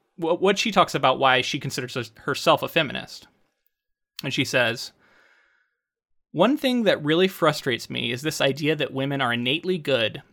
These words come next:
innately nurturing. Flynn also said people will dismiss, quote, 'trampy, vampy, bitchy types,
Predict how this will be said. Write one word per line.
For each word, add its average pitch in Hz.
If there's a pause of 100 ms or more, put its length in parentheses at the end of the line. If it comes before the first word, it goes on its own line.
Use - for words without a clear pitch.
(100)
innately 143
nurturing. 127 (600)
Flynn 214
also 175
said 135
people 143
will 131
dismiss, 131 (220)
quote, -
'trampy, 165
vampy, 147
bitchy 185
types, -